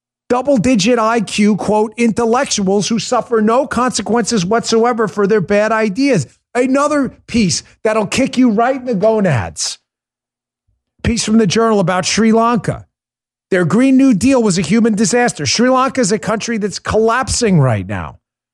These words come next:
This was a rather middle-income country with a high literacy rate that is completely collapsing.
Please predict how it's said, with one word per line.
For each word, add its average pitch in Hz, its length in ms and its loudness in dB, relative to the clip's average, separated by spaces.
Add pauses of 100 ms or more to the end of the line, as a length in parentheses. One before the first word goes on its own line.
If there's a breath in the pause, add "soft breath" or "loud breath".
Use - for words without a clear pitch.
(800)
This 262 180 0
was 277 180 2
a 262 140 2
rather 233 500 0
middle-income 240 880 2
country 175 500 0
with 156 160 0
a 139 60 -2
high 185 260 -2
literacy 180 640 0
rate 98 380 -6 (640)
that 254 160 0
is 277 160 -2
completely 285 600 0
collapsing. 208 800 -2